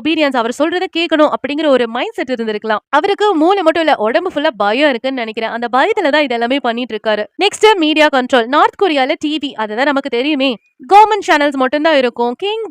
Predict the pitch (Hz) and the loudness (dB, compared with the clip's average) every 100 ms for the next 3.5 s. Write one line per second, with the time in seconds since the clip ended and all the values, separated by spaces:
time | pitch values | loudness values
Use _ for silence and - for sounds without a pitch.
0 | 240 277 302 247 277 330 262 285 254 233 | -2 0 0 -2 -4 -4 -4 -6 -8 -6
1 | 370 466 381 294 339 349 294 294 233 254 | -2 0 0 0 0 0 0 0 -4 -2
2 | 254 233 226 226 220 339 320 311 320 240 | -2 0 -2 -2 -2 -2 0 0 0 -2
3 | 220 220 214 277 | -4 -4 -2 -4